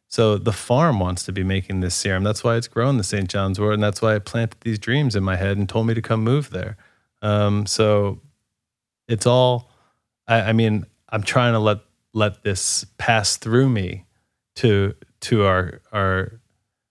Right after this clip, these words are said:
we used to consider them guests 'cause they were coming to us. So it feels weird to call them clients, which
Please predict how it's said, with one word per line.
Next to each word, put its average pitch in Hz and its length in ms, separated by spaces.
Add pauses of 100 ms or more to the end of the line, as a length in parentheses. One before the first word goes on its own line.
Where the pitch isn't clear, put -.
(160)
we 107 80
used 113 160
to 107 60
consider 95 380
them 90 200
guests 98 520
'cause 98 180
they 95 80
were 92 120
coming 98 320
to 95 80
us. 92 240
So 110 100
it 101 100
feels 104 280
weird 101 260
to 95 180 (480)
call 107 160
them 95 160
clients, 107 680
which 101 240